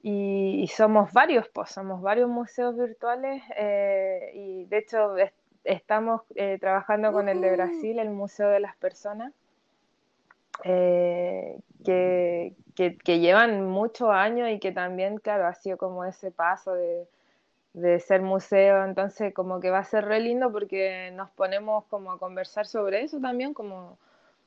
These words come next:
Speaker 1: cómo ha sido el, el hacerse espacio en este mundo, ¿no? Y que ahora de repente por una pandemia es como muy normal, como, "Ah, sí, museo virtual, normal",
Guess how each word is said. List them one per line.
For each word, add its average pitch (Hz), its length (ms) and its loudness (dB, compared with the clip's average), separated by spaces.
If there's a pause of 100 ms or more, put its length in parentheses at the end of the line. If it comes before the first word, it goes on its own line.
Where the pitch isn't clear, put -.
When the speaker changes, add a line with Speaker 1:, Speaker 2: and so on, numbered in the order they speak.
(440)
Speaker 1:
cómo 208 220 6
ha 214 80 8
sido 240 380 6
el, 214 240 4
el 190 160 0
hacerse 214 400 -4
espacio 220 440 -2
en 233 80 -6
este 226 240 -8
mundo, 226 340 -6
¿no? 190 140 -4
Y 208 120 -4
que 190 80 0
ahora 208 240 6
de 202 120 6
repente 202 680 0
por 190 240 -4
una 196 220 -6
pandemia 190 580 -6
es 208 100 -10
como 190 460 -12
muy 196 200 -6
normal, 214 680 4
como, 190 300 -4
"Ah, 226 320 -2
sí, 247 140 -8
museo 220 400 -4
virtual, 202 460 0
normal", 185 520 -8